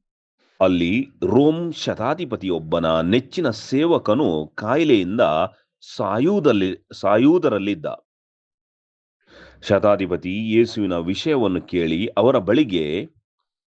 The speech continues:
ಯಹೂದ್ಯ ಪ್ರಮುಖರನ್ನು ಕಳುಹಿಸಿ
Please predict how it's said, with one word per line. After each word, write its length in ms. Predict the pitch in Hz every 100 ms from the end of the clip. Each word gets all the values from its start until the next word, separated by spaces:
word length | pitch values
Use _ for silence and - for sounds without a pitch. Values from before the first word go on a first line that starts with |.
| _ -
ಯಹೂದ್ಯ 560 | 113 113 180 135 107
ಪ್ರಮುಖರನ್ನು 760 | 82 - 92 147 175 110 87 90
ಕಳುಹಿಸಿ 800 | - 95 110 90 - 78 80 101